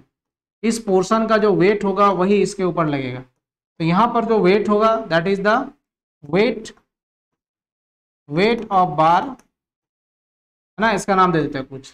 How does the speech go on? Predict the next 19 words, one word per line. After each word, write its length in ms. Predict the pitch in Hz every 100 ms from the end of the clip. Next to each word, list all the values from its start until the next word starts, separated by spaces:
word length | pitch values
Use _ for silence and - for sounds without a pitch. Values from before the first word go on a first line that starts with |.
| _
सीडी। 400 | - 196 170 143 -
तो 800 | - _ _ _ _ _ 156 156
weight 300 | 196 220 208
of 200 | 185 160
bar 160 | 165 196
below 360 | 160 165 196 - - _ _ _ _ _ _ _ _ _ _ _ -
सीडी, 380 | - 170 131 120
सीडी 400 | - 202 214 240
के 140 | 233
नीचे 320 | 202 190 208
जो 120 | 202 190
है 160 | 202 226 - _ _ _ 202
इस 180 | 202
section, 320 | 190 170 214 208
सीडी 280 | 196 185 220
section 320 | 185 180 196
के 80 | 190
नीचे 280 | 175 175
जो 140 | 202